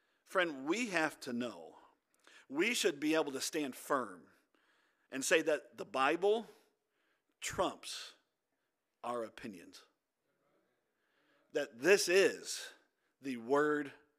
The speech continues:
of God. And if my opinion goes against what God's word plainly teaches, my opinion needs to change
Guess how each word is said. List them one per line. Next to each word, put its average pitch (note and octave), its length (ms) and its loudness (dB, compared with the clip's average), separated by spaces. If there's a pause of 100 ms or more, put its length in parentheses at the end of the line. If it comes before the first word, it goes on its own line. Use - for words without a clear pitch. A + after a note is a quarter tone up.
(280)
of G#2+ 160 -14 (260)
God. - 340 -2 (1300)
And C#3+ 320 -4
if E3 220 0
my E3+ 160 6
opinion D3+ 720 0 (720)
goes E3 240 6
against C#3+ 720 2 (100)
what C3+ 260 -2
God's D3 420 -2
word C#3 460 2
plainly B2 500 0
teaches, B2+ 600 -10 (480)
my D#3+ 200 2
opinion F3 560 -2
needs A#2 260 -8
to G2 100 -14
change E2+ 600 -14